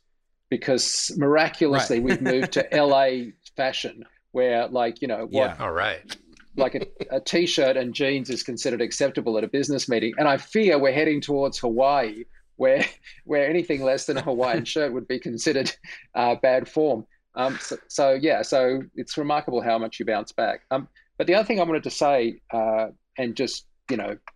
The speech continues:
Speaker 1: by way of an ad, I guess, is we're gonna discuss Tenet next on the show. And Tenet is a really interesting proposition here, because I've seen it twice in seventy millimeter months ago.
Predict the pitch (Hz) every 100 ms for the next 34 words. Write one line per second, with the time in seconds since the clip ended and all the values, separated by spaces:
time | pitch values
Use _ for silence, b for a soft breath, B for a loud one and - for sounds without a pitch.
0 | _ _ _ - 110 117 110 110 131 123
1 | 107 - - B B - 143 139 - -
2 | 139 175 190 170 139 - 147 123 - -
3 | - 135 117 - 110 101 - 90 110 107
4 | 107 - 110 104 101 - 117 107 - -
5 | 170 165 113 _ - 123 123 107 143 147
6 | 139 127 123 113 123 - 131 - 113 107
7 | 98 113 - 113 127 165 170 - 135 123
8 | - - - 180 120 143 - - 123 -
9 | 147 123 123 120 123 120 - - - _
10 | _ _ - 110 127 156 - 104 104